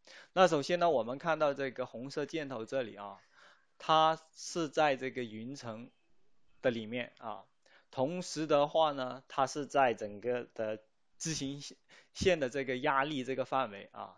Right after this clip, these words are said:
压力动范围。同时的话呢，我们看到就是对，对过来看，它的持行线已经下来了啊，持行线已经下来了啊。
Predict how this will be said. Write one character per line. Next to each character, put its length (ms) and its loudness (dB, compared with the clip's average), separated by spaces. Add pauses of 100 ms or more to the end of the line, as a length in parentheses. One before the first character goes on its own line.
(140)
压 180 -4
力 140 -4
动 140 -8
范 200 -6
围。 200 -14
同 260 -4
时 220 -6
的 160 4
话 160 2
呢， 180 0
我 140 -2
们 220 -12
看 220 -4
到 160 -2
就 200 -8
是 200 -12 (220)
对， 160 2
对 220 0
过 100 4
来 140 4
看， 240 -4
它 160 -4
的 100 -2
持 180 -12
行 200 -10
线 220 -8
已 40 -14
经 140 -12
下 200 0
来 160 -4
了 140 -10
啊， 220 -14 (380)
持 180 -10
行 160 -4
线 240 -6
已 80 -16
经 100 -12
下 220 -4
来 160 -10
了 160 -16
啊。 200 -16